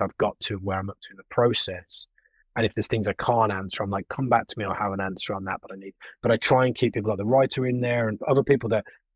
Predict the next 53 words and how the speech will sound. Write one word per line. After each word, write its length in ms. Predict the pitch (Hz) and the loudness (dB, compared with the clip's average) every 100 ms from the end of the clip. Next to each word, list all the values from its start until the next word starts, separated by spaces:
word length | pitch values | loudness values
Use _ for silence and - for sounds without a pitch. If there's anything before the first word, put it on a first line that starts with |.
| - | -2
I 80 | 117 | 0
can 300 | - 110 107 | 2 2 2
lean 260 | 113 117 | 2 2
on 140 | 113 104 | 0 0
and 120 | 98 | 0
go, 440 | 104 101 98 98 - | 2 2 0 -2 -4
"Are 60 | 113 | 0
you 120 | 117 | 2
happy 300 | 117 165 - | 2 0 -2
if 140 | 101 101 | -4 -4
I 80 | |
do 180 | 92 92 | -4 -6
this?" 420 | 90 87 - - - _ | -6 -8 -10 -14 -16 _
So 200 | - 120 - | -2 -2 0
again, 360 | 107 147 131 | 0 2 2
it's 140 | 95 - | -2 -6
just 180 | 156 | -4
making 140 | 202 160 | 0 0
sure 160 | - | 0
everyone's 260 | 101 98 92 | -4 -4 -6
on 180 | 92 87 - | -6 -10 -14
the 80 | - | -14
same. 120 | - - - | -12 -12 -2
I 40 | |
mean, 120 | 170 226 | 6 6
all 100 | 254 | 6
this, 220 | 247 - - - | 4 -2 -14 -2
the 120 | 160 | 2
big 260 | - 247 - | 4 2 2
thing 160 | 208 | 2
about 240 | 165 120 113 | 2 2 0
filmmaking 680 | - 139 127 113 - 98 95 _ | 0 -2 -2 -4 -4 -8 -8 _
is, 260 | 113 98 - - | -4 -2 -4 -2
and 80 | |
I 60 | 127 | 2
don't 160 | 143 123 | 2 0
wanna 160 | 123 | -4
teach 260 | - 123 - | -2 -2 -2
people 220 | 113 110 | -6 -4
to 80 | 104 | -6
suck 240 | - 101 | -6 -2
eggs, 240 | 139 107 - | 0 0 -2
but 160 | 117 - _ _ _ _ _ _ - | -2 -2 _ _ _ _ _ _ -6
if 100 | 117 | -4
that 160 | 110 101 | -2 0
is 140 | 107 | -2
the 80 | - | -2
correct 260 | - 98 - _ - 120 | -4 -6 -6 _ -12 -6
terminology 520 | - 104 101 98 92 | -2 0 0 0 0
of 60 | 90 | -2
that 180 | 95 - | -2 -4
phrase, 280 | 104 95 - - | -2 -2 0 4
but 200 | 143 | 4